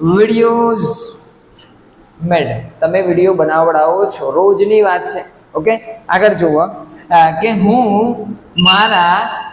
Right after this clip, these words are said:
દાંત સાફ કરાવું છું. કોની જોડે? ડેન્ટિસ્ટની જોડે. પણ એ ડેન્ટિસ્ટ વાક્યની અંદર નથી. ઓકે, તો I get my teeth cleaned.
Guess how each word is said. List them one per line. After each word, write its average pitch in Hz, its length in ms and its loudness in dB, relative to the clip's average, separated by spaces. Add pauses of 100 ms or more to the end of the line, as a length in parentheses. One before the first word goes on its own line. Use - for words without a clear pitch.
(280)
દાંત 202 420 2
સાફ - 580 -8
કરાવું 113 440 -20
છું. - 340 -20
કોની 233 280 0
જોડે? 147 320 0
ડેન્ટિસ્ટની 233 840 0
જોડે. 233 480 0 (260)
પણ 226 140 2
એ 269 120 2
ડેન્ટિસ્ટ 240 720 -4
વાક્યની 214 520 0
અંદર 190 320 0
નથી. 180 520 -4 (260)
ઓકે, 196 200 -2
તો 247 380 -4
I 180 140 6
get 240 280 0 (460)
my 196 240 0 (340)
teeth - 180 -6 (680)
cleaned. 139 340 -2